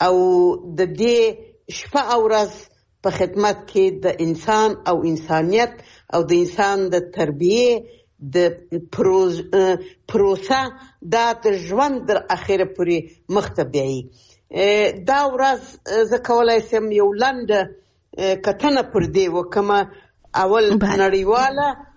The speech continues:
Speaker 1: او بیا راځمه د افغانستان او په، اه، په جمع کې، اه، په اسلامي هیوادو کې، په اسلامي عقایدو کې،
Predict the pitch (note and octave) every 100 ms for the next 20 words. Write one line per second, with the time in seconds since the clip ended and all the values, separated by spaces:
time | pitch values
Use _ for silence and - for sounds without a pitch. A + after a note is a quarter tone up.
0 | _ - G3 F3+ G#3+ G3+ G3 F#3 A3 G#3+
1 | G3+ G3+ - _ - - F#3+ F3+ E3+ F#3
2 | F#3 F3+ - B3 C4 B3+ - - G#3 G3+
3 | F#3+ - F#3 F#3 G3+ F#3+ F3 - G3 F#3+
4 | F#3+ - - - F#3 A#3 A#3+ A3+ - A#3
5 | G#3 - - _ - F3+ F#3 F3+ F3+ -
6 | G3+ - F#3+ F#3+ B3 B3 A#3 G#3+ G3+ F3
7 | G3+ G3 - F#3 F3+ - - _ F#3 F#3+
8 | F#3 F#3+ F#3 G#3 C4+ A#3+ A3 - G#3 G#3
9 | F#3 F#3+ - A3